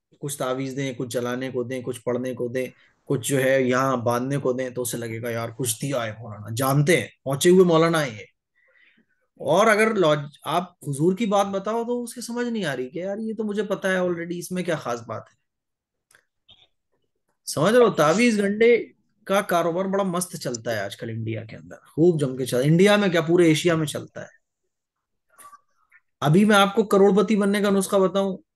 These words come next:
आप मोहम्मद सलीम साहब लेके बैठ जाएं तावीज गंडे, आप देखो इनकी दुकान पे कैसी भीड़ लगेगी। रोजाना चार से आठ दस हज़ार रुपए कमा के उठेंगे ये। हमारे एक कंट्रोल वाला था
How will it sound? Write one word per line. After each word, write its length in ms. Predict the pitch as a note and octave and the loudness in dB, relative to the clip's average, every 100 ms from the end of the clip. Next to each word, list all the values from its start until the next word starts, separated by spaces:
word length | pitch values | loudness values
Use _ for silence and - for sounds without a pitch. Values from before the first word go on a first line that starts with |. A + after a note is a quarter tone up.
| _ - | _ -8
आप 340 | D3+ E3+ F#3 G3 | -4 -2 -4 -10
मोहम्मद 340 | D3+ D#3+ F3 | -6 -4 -4
सलीम 280 | E3+ E3+ F3 | -2 -2 -2
साहब 260 | E3 E3+ E3 | -2 -2 -2
लेके 220 | E3 E3 | -2 -2
बैठ 200 | D3+ C#3+ | -2 -2
जाएं 220 | D3+ D#3 | -4 -6
तावीज 400 | D3 C3+ C#3+ C3+ | -6 -6 -8 -10
गंडे, 260 | C3 C3 B2 _ | -12 -12 -14 _
आप 140 | C#3 D#3 | -2 0
देखो 300 | D#3+ E3 F#3 | 2 2 0
इनकी 220 | F3 F3 | 2 0
दुकान 300 | D#3+ D#3 E3+ | 0 -2 -4
पे 80 | D#3+ | -4
कैसी 240 | D#3 D3+ | -4 -4
भीड़ 200 | D3+ D3+ | -2 -2
लगेगी। 480 | C#3+ B2+ A#2+ A#2 A#2+ _ _ _ _ _ | -2 -4 -8 -12 -20 _ _ _ _ _
रोजाना 640 | B2+ D3 D#3+ E3+ F#3 F3+ - _ _ - | -4 0 0 2 0 -2 -10 _ _ -4
चार 200 | D#3+ D#3+ | -2 -2
से 140 | F#3+ | 0
आठ 180 | E3 E3 | 0 0
दस 200 | F3 D#3+ | -4 -2
हज़ार 240 | D#3 D3+ | -2 -2
रुपए 200 | D#3 D#3+ | -4 -8
कमा 260 | D#3 D3 C#3+ | -8 -6 -8
के 100 | C#3+ | -8
उठेंगे 380 | C3 C3 A#2 A#2+ | -12 -12 -12 -12
ये। 180 | A#2 - _ _ _ _ _ _ _ _ _ _ _ - | -14 -18 _ _ _ _ _ _ _ _ _ _ _ -6
हमारे 340 | B2+ D3 F3 | 0 2 4
एक 120 | F3 | 2
कंट्रोल 360 | E3 D#3 E3 F3 | 2 2 4 4
वाला 240 | E3+ E3+ | 4 4
था 400 | E3 E3 A3 A#3 | 4 2 0 -4